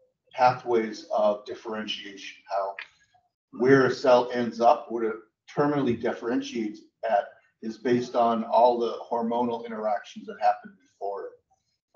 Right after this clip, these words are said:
Um, at this nexus, if it goes this way, then it can only become these two types of cells. If it goes this way, it can only become these two types of cells. It can't get over that hill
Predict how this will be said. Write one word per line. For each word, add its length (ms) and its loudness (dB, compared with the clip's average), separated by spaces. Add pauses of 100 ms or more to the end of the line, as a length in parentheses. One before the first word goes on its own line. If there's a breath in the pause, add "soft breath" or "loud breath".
Um, 140 -10
at 180 -12
this 260 -12
nexus, 500 -2
if 120 -10
it 120 -10
goes 240 -6
this 220 -12
way, 400 -2 (360)
then 180 0
it 100 -2
can 120 -8
only 280 -4
become 380 -6
these 300 -6
two 180 -10
types 340 -6
of 100 -20
cells. 480 -4 (480)
If 100 -18
it 40 -20
goes 260 -8
this 200 -8
way, 400 -2 (340)
it 140 -14
can 120 -10
only 180 -2
become 340 -8
these 260 -6
two 120 -8
types 320 -4
of 60 -20
cells. 340 -12
It 180 -18
can't 160 -10
get 160 -10
over 220 -4
that 180 2
hill 320 -4